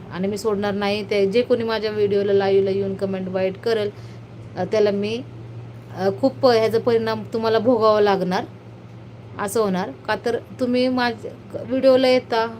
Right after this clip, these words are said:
लाईक वगैरे करता किंवा नाही करत, पण, अ, चांगलं कमेंट करा आणि चांगलं मला मेसेज करत जा. फालतूचे मेसेज करत जाऊ नका.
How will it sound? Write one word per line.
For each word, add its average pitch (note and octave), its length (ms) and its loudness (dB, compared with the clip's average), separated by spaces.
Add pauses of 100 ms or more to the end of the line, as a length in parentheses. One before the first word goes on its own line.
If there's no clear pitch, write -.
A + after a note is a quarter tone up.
(100)
लाईक A3+ 340 0
वगैरे A3+ 440 2
करता G#3+ 460 -2
किंवा G#3+ 260 -4
नाही A3 220 0
करत, F#3 300 2 (1040)
पण, A#3 220 2
अ, G3+ 1200 -2 (480)
चांगलं C4+ 260 4
कमेंट B3+ 360 0
करा A3+ 220 2
आणि A3+ 80 -4
चांगलं A#3+ 480 -2
मला A3 340 2 (800)
मेसेज G3 400 -2
करत E3 220 -2
जा. E3+ 120 -8
फालतूचे G#3 600 -2 (440)
मेसेज G#3 380 -4
करत A3+ 240 2
जाऊ G#3+ 220 2
नका. G#3+ 360 -4